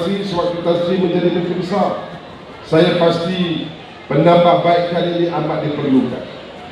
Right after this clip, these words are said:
Mana mungkin segala permohonan ini dapat kita laksanakan kalau negara berada dalam keadaan yang tidak tenang?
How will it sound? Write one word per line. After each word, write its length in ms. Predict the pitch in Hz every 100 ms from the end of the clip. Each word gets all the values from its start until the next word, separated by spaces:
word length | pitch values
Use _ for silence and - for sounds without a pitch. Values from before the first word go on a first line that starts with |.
| 131
Mana 320 | 196 214 220
mungkin 720 | 226 262 262 240 202 - - - - - -
segala 560 | - 156 175 180 190 190
permohonan 640 | - 185 185 190 190 180
ini 160 | 220 196
dapat 400 | 180 180 185 180
kita 160 | 180
laksanakan 840 | 175 175 - 175 185 196 196 208 208 214 - - - - -
kalau 200 | 165 185 190
negara 500 | 185 185 190 196 220
berada 400 | 214 196 185 185
dalam 340 | 202 190 185 185
keadaan 460 | 180 185 190 196 196 190
yang 120 | 190 190
tidak 200 | 196 196 -
tenang? 360 | 214 208 175